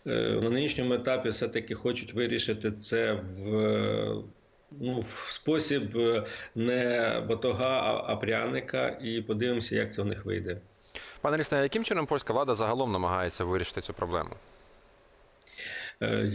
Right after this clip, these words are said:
Speaker 1: як на мене, е, ніяким. Е, тому що, м, чому скажу категорично? Тому що все-таки давліють над ними вибори,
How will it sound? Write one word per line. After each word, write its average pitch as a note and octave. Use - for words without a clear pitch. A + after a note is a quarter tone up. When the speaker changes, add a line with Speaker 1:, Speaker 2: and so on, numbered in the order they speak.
Speaker 1:
як -
на B2
мене, C#3+
е, G#2+
ніяким. G#2
Е, G#2
тому A#2
що, A2+
м, A2
чому C#3
скажу B2+
категорично? A2
Тому D3
що D3
все-таки B2
давліють B2+
над G#2+
ними A#2+
вибори, G#2